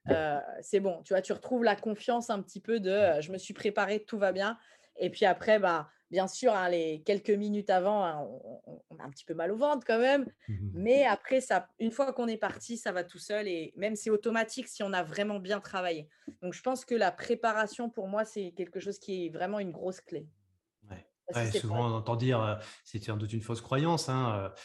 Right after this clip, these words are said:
Speaker 2: Ouais, moi, je suis jamais aussi bon que quand j'improvise. » Donc, toi, tu nous dis que, que ce soit dans le sport ou sur des conférences, grosse préparation, apprendre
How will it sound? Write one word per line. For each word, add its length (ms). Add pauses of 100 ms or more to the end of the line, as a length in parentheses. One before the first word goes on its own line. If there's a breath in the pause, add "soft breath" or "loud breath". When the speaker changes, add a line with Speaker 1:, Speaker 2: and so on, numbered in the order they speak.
(220 loud breath)
Speaker 2:
Ouais, 120
moi, 120
je 60
suis 100
jamais 180
aussi 180
bon 120
que 100
quand 140
j'improvise. » 500
Donc, 120
toi, 100
tu 140
nous 80
dis 160
que, 100
que 160
ce 140
soit 120
dans 100
le 60
sport 420
ou 360
sur 140
des 100
conférences, 600 (380 loud breath)
grosse 320
préparation, 720
apprendre 500